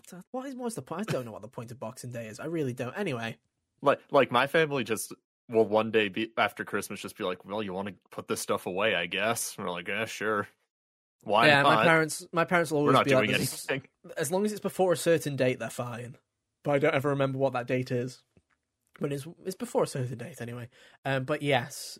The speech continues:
Speaker 1: um, so you can tune into that next week. But this week, we are talking about some of the worst character designs in video game history. Uh, we're, we're talking the worst of the worst. We're not talking
Speaker 2: <laughs>
Speaker 1: the mediocre.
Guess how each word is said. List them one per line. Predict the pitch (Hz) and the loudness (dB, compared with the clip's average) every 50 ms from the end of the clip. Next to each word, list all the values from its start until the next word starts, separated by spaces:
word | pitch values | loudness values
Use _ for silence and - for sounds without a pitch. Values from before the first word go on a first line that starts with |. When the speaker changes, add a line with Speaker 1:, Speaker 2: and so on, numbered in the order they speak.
| _ _ | _ _
Speaker 1:
um, | 131 131 127 127 127 127 123 123 123 120 117 - - | -2 0 2 2 2 2 0 0 -2 -6 -8 -12 -12
so | - - | -8 -6
you | 135 131 | -4 -4
can | 135 143 | -4 -2
tune | 175 160 | -4 -4
into | 151 127 | -2 0
that | - 131 117 | -2 -2 -2
next | 110 107 117 - | -2 -6 -8 -8
week. | 123 117 127 | -10 -10 -8
But | - 127 113 | -8 -6 -2
this | 151 185 - - - | -2 -2 -2 -2 -6
week, | 123 127 120 117 - - - _ _ _ _ _ _ - | -8 -10 -10 -12 -14 -20 -20 _ _ _ _ _ _ -8
we | 156 139 165 | -4 -2 0
are | 160 156 | 0 -2
talking | 135 - - 127 127 127 - - 117 117 120 - _ _ _ _ _ - | -2 -2 -2 -2 -2 -2 -6 -12 -16 -16 -18 -20 _ _ _ _ _ -18
about | 139 120 123 117 113 - | -10 -6 -6 -6 -6 -8
some | - 131 | -8 -8
of | 123 117 | -6 -6
the | 117 | -6
worst | 117 120 117 123 123 135 143 151 - - - - - 131 131 127 _ - | -6 -6 -4 -2 -2 -2 -2 -4 -6 -10 -14 -16 -16 -16 -16 -14 _ -10
character | - - 135 131 131 131 - - 123 | -2 0 0 0 0 -2 -6 -8 -8
designs | 117 113 120 117 110 113 117 151 151 - - - _ _ _ _ _ _ - | -6 -6 -8 -8 -10 -10 -12 -14 -16 -18 -20 -20 _ _ _ _ _ _ -8
in | 131 123 | -8 -6
video | 113 120 117 117 117 117 117 | -6 -6 -6 -4 -6 -6 -6
game | 113 - 117 117 117 113 - _ _ _ _ _ | -8 -8 -10 -10 -12 -14 -18 _ _ _ _ _
history. | - 127 - - - - - 113 110 107 113 - _ _ _ _ _ _ _ _ - 123 | -8 -8 -6 -6 -8 -8 -10 -12 -14 -14 -16 -20 _ _ _ _ _ _ _ _ -8 -6
Uh, | 117 113 | -6 -6
we're, | 113 123 135 135 143 139 139 | -4 -2 -2 -2 -2 -4 -4
we're | 160 151 147 | -4 -4 -4
talking | - - 143 127 127 - 117 | -2 -2 -2 -2 -2 -4 -8
the | 110 117 | -10 -8
worst | 120 123 127 123 123 127 - | -4 0 0 0 0 -2 -4
of | - | -8
the | 120 123 | -10 -10
worst. | 131 120 117 110 110 117 - - | -10 -10 -10 -10 -10 -12 -14 -10
We're | - 139 143 | -8 -8 -4
not | 156 175 180 175 - | -2 -2 -2 -4 -2
talking | - 190 175 165 160 - - 180 165 160 156 - - | 2 2 2 2 2 -2 -6 -8 -8 -10 -10 -10 -10
Speaker 2:
<laughs> | - - | -10 -8
Speaker 1:
the | 185 | -6
mediocre. | 170 170 165 165 147 151 139 117 117 110 113 - - 110 107 - | -6 -4 -4 -4 -4 -2 -2 -2 -2 -4 -6 -10 -12 -12 -12 -14